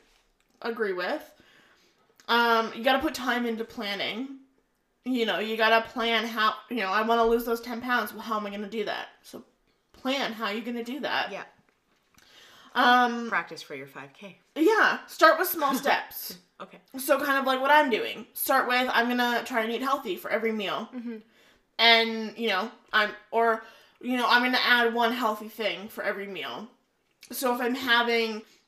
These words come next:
Speaker 1: hamburger helper and mashed potatoes, I'm gonna add in a vegetable.
Speaker 2: Okay.
Speaker 1: Or, you know, I'm, I'm having,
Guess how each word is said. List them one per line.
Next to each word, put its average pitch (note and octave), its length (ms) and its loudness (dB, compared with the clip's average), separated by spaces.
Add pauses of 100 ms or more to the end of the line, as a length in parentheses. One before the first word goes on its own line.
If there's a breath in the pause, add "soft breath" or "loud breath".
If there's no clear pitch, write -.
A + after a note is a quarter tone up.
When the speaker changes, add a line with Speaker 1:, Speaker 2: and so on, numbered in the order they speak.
Speaker 1:
hamburger A#3+ 460 2
helper A#3 580 -2 (840)
and B3+ 140 0
mashed A#3+ 300 2
potatoes, G3+ 600 -4
I'm G#3+ 120 -2
gonna A#3 120 4
add A3 280 2
in G#3 100 -2
a G#3 40 -4
vegetable. - 720 -8 (100)
Speaker 2:
Okay. G#3 320 -14 (640 soft breath)
Speaker 1:
Or, B3+ 520 -2 (840)
you C4+ 160 -8
know, A3 280 4
I'm, A3+ 500 0 (760 soft breath)
I'm A#3 180 6
having, A#3 720 2